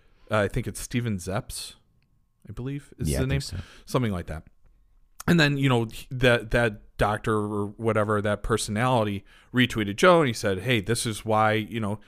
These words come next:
Speaker 1: and, you know, people call him bullheaded or whatever, and, you know, stubborn, and, you know, he doesn't know his shit.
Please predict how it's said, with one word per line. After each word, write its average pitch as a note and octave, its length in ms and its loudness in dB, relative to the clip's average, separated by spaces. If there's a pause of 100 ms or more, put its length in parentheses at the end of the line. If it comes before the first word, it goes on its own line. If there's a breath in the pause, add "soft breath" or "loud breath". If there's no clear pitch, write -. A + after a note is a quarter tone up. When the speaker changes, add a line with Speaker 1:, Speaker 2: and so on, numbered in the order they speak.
(680 soft breath)
Speaker 1:
and, G#2+ 320 -2
you A2 200 -6
know, F#2 140 -4
people B2 340 0
call G#2+ 200 0
him F#2+ 140 -4
bullheaded B2+ 540 4
or G2+ 80 -2
whatever, A#2+ 600 4
and, F#2+ 320 -4
you G2+ 80 -2
know, E2+ 120 -6
stubborn, B2 580 2
and, F2+ 220 -6 (520 soft breath)
you A2 80 -6
know, G2 100 -2
he G2 100 -2
doesn't A#2 240 0
know G#2+ 100 0
his F#2+ 100 -2
shit. B2 400 2